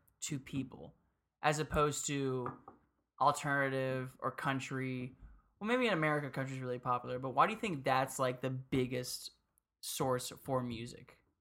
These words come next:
Why do you think people like it so much? 'Cause, like, I'm not a huge f-, I like hip-hop. I listen to a lot of hip-hop. But for me,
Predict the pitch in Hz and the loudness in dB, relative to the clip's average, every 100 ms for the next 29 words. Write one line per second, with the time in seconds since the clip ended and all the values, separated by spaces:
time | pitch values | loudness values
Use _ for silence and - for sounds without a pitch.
0 | _ - 147 185 196 180 175 135 131 131 | _ 6 6 6 0 -2 0 0 2 0
1 | 123 - - 76 - - 175 175 160 - | 0 -6 -6 -8 -8 0 6 10 8 6
2 | - - - - - 220 262 214 - 180 | -14 -20 -20 -6 10 10 12 6 4 0
3 | 170 - - 185 180 180 175 160 170 156 | 0 4 8 10 10 8 4 4 4 6
4 | 151 156 147 139 139 139 139 139 143 _ | 4 4 2 2 2 0 2 2 0 _
5 | _ _ - - 156 139 - 165 190 | _ _ -20 4 4 4 2 2 2